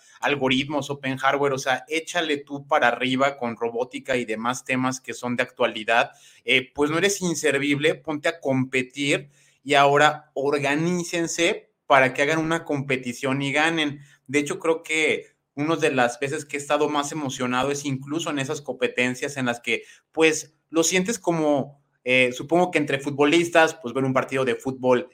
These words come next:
es algo muy agradable, y como parte de la cultura hacker o programador o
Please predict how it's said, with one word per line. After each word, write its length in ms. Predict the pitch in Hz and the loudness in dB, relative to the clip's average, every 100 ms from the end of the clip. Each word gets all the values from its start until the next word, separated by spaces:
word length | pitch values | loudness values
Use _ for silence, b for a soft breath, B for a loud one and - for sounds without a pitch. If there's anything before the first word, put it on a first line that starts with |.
| - | -8
es 160 | 117 | -4
algo 160 | 131 123 | -2 0
muy 200 | 123 120 | 0 4
agradable, 800 | 120 123 123 131 127 123 127 - b b - | 4 6 6 8 6 4 -2 -4 b b -4
y 260 | 120 113 | -2 -2
como 260 | 131 131 127 | -2 0 2
parte 260 | 135 - | 2 2
de 60 | 143 | 2
la 180 | 131 127 | 2 0
cultura 360 | 127 131 123 120 | -4 0 0 2
hacker 360 | 135 131 139 | 2 2 -2
o 100 | 127 | -4
programador 720 | 127 120 123 123 120 123 127 123 B B | -2 0 2 2 2 2 2 0 B B
o 320 | 113 110 | -2 -2